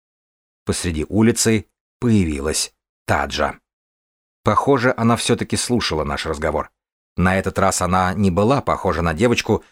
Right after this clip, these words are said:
но её серебристые волосы, её глаза и белая кожа остались теми же. Я сразу её узнал.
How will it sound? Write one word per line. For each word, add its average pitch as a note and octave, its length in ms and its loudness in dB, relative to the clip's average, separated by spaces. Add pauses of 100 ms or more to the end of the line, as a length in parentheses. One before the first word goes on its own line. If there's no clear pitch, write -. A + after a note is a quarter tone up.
(140)
но G2+ 80 4
её G#2 260 2
серебристые G#2 640 2
волосы, G#2 460 2
её F#2 300 2
глаза G2+ 380 2
и G2+ 80 2
белая G#2 320 4
кожа G2 420 2
остались A2 440 0
теми C#3 240 4
же. E2 180 -2 (340)
Я B2 160 4
сразу D2+ 320 -2
её D2 300 -4
узнал. C#2+ 320 -6